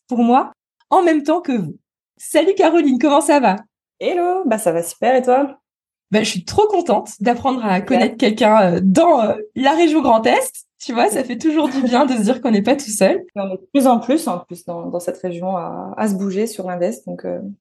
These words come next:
Speaker 2: Grand plaisir de te rencontrer aussi.
Speaker 1: Trop bien. Et en plus de ça, bah, du coup, l'idée des épisodes, c'est d'être, euh, on va dire, chronologique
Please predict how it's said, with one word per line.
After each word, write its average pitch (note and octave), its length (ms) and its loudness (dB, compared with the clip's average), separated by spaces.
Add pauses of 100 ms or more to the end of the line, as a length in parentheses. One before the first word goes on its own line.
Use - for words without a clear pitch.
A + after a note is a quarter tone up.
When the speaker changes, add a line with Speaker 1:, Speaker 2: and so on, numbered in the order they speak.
(260)
Speaker 2:
Grand A3 200 2
plaisir C#4 240 4
de B3+ 80 4
te B3 80 0
rencontrer A3+ 400 0
aussi. G#3+ 340 -8 (320)
Speaker 1:
Trop D#4+ 240 0
bien. A3 400 0 (400)
Et A#4+ 180 4
en D4 40 0
plus A#3 200 -8
de E3 100 -6
ça, C#4+ 480 0
bah, G#3 100 0
du C4+ 160 -4
coup, - 240 -6 (280)
l'idée C4 720 2
des E3 360 -2
épisodes, C4+ 520 2
c'est D4+ 280 0
d'être, A#3 460 -2
euh, G3 200 0 (360)
on G3 40 -2
va G#3+ 120 2
dire, C#4+ 200 0
chronologique D4+ 840 0